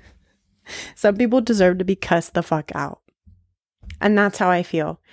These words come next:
Um, so yeah, that's my little spiel. That's my little rant on people pleasing and my own experience. If you guys have any similar experiences, leave them in the comments below on YouTube. Check out, um, my website, lotus me bloom dot com, if you want crystals and candles.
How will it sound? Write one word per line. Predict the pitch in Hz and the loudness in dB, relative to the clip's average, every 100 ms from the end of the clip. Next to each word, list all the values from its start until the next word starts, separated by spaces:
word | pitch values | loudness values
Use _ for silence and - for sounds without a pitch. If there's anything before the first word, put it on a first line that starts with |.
| - - - - | -20 -20 -20 -4
Um, | 196 196 190 - - | 2 2 2 -2 -2
so | - | 2
yeah, | 233 269 247 170 - _ - | 4 4 4 2 -4 _ 2
that's | 233 - | 2 2
my | 247 240 | 2 4
little | 233 226 | 4 2
spiel. | 220 - 233 220 220 | 0 -2 0 2 4
That's | 214 226 | 2 0
my | 214 | 0
little | 214 208 | 0 0
rant | 185 185 202 - | 0 0 -2 -2
on | 190 | -2
people | 170 185 185 | 0 -2 0
pleasing | 196 190 202 | 0 2 2
and | 185 | 2
my | 175 175 | 0 0
own | 175 | -2
experience. | - - 185 180 180 190 - - - - - - | -4 -4 -2 0 -2 -4 -10 -16 -20 -20 -16 2
If | 196 190 | 2 4
you | 196 | 2
guys | 180 175 190 | 2 2 0
have | 185 | -2
any | - 185 170 | 0 0 0
similar | - 226 240 226 196 | -2 2 4 4 4
experiences, | 185 - 190 180 175 190 180 - | 0 0 2 2 2 0 -2 -2
leave | 254 | 0
them | 311 | 0
in | 302 | -2
the | |
comments | 285 262 254 - | -4 -6 -6 -6
below | 240 220 214 254 302 330 | -6 -4 -6 -6 -10 -8
on | 214 202 | -4 -2
YouTube. | 196 196 226 226 - - - - | -2 -2 -2 -2 -6 -20 -16 -4
Check | 254 254 - | 0 0 0
out, | 202 220 220 - - - _ _ _ | 2 2 2 -2 -10 -10 _ _ _
um, | - 196 185 180 175 | 2 4 4 2 -2
my | - 190 180 175 | 0 2 2 2
website, | 175 214 220 - 240 226 | 2 2 2 2 2 2
lotus | 190 185 | 0 -2
me | 202 | -4
bloom | 180 190 | -2 -2
dot | 175 - | 0 -4
com, | - 262 262 254 | 0 2 4 2
if | - | 2
you | 196 | 0
want | 180 | 0
crystals | 202 190 208 202 190 | -4 -2 0 0 0
and | 180 175 | -2 -4
candles. | - 269 262 254 247 240 | -2 -2 0 0 0 -2